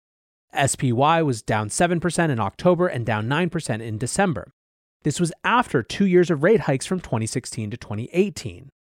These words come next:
Equities rallied during the hike period. The negative twenty-three percent taper tantrum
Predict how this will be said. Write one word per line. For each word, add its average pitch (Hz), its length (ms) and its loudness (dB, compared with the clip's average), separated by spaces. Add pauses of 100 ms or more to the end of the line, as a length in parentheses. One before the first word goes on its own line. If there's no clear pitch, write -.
(160)
Equities 139 400 -2
rallied 139 460 2
during 113 240 0
the 143 60 0 (120)
hike 92 220 -8
period. - 520 0 (580)
The 123 80 -2
negative 170 380 0
twenty-three 170 420 0
percent 151 340 -4
taper 190 320 0
tantrum 117 400 -4